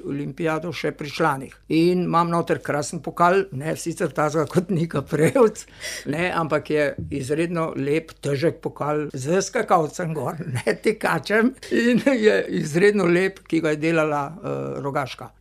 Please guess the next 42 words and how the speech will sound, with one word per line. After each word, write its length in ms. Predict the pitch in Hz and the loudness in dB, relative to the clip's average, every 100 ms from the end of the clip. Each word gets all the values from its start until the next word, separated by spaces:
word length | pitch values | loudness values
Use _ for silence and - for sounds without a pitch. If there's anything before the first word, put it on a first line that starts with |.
| 151 | -2
In 300 | 180 190 196 - | 2 2 0 -4
še 160 | - 175 | -4 0
dvainsedemdesetega 760 | 180 196 175 185 180 - 160 143 | 2 2 0 -6 -6 -4 -2 -2
leta 440 | 139 139 175 175 320 | -2 -2 -2 -2 -4
sem 240 | 269 - 151 | -12 -8 -2
dobil, 400 | 156 165 160 156 | 0 0 -2 -4
potem 440 | 151 165 156 - - | -6 -6 -6 -8 -14
sem 240 | - - 139 | -12 -8 -6
šel 240 | - 156 160 | -2 -2 -2
na 80 | 135 | -6
sprejem 480 | - 135 156 151 | -6 -4 -2 -4
za 160 | 139 135 | -4 -2
dan 160 | 147 156 | -2 0
mladosti 540 | 143 139 151 - 131 | -2 -2 -4 -4 -6
k 160 | 139 131 | -2 -2
maršalu 540 | 131 120 123 135 170 - _ | -2 -2 -4 -2 -4 -8 _
Titu 320 | 139 135 135 | -6 -2 -2
v 20 | |
Beograd. 540 | 127 127 131 160 180 - - | -2 -4 -2 0 -2 -6 -14
Seveda 320 | - 143 139 | -6 -4 -4
jaz 140 | 131 | -6
nisem 220 | - - 151 | -8 -8 -10
vedel 160 | 135 | -10
dosti, 320 | 127 135 - 135 | -6 -6 -8 -10
za 140 | 131 | -8
kaj 140 | 135 139 | -4 -6
se 160 | - | -6
gre, 240 | 123 139 143 135 113 - | -4 -2 -2 -2 -8 -10
ker 200 | - 139 135 | -6 -6 -4
itak 380 | 147 151 147 - | -6 -4 -4 -4
takrat, 460 | - 120 151 147 - | -8 0 2 2 0
ko 80 | 165 | -2
je 80 | - | 0
konec 240 | 160 143 | -2 -2
sezone, 640 | 147 127 147 - 208 156 - - | -6 -2 0 2 2 2 -4 -4
<laughs> 280 | 147 151 151 | -2 2 4
rabiš 320 | 165 156 131 | 4 2 0
prosti 380 | 160 156 - 151 | 0 0 -2 -8
cajt, 400 | 135 151 156 160 | 0 2 2 0
vendar 360 | 147 147 160 147 | -6 -4 -2 -2
imam 280 | 143 151 160 | -2 -2 -2
njegovo 380 | 143 143 139 | -2 0 0